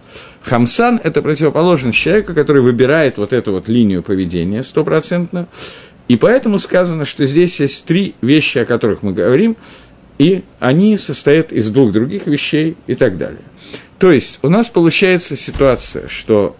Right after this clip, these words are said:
здесь нам Шломо ха-Мелех даёт совет, чтобы мы не учились у Раши, не просто Раши, а речь идёт сейчас о конкретных вещах, о вещах, о,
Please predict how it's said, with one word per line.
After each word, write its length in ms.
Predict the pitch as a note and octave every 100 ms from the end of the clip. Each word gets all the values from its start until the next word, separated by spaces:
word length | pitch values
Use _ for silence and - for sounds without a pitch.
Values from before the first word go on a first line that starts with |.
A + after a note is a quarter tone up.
| -
здесь 480 | G2+ A2+ G#3+ - -
нам 300 | C#3 C#3+ -
Шломо 340 | - A#2 A#2 C3
ха-Мелех 300 | D3 G#2+ F#2+
даёт 280 | A#2 B2
совет, 420 | - - F#2+ G#2+ - - - - -
чтобы 280 | - B2+
мы 140 | E3 G#3
не 200 | F#3 F#3
учились 640 | D#3 - - B2+ F#2 - -
у 260 | C#3 A#2+ - - _
Раши, 520 | A2+ B2+ - - G#2+ - - - _ -
не 320 | F#2+ G#2 A#2+
просто 380 | D#3 F3 - A2+
Раши, 360 | G2 - F2 -
а 240 | G2 F#2
речь 280 | G#2 A#2+ A#2
идёт 200 | A2 C3
сейчас 480 | - A2+ - A#2+ -
о 100 | G#2
конкретных 640 | A#2 A2 C#3 C#3+ G2+ -
вещах, 400 | F#2+ - F#2 G2+ - - - -
о 80 | F#2+
вещах, 460 | A2+ A#2+ - D3+ - -
о, 220 | A#2+ A#2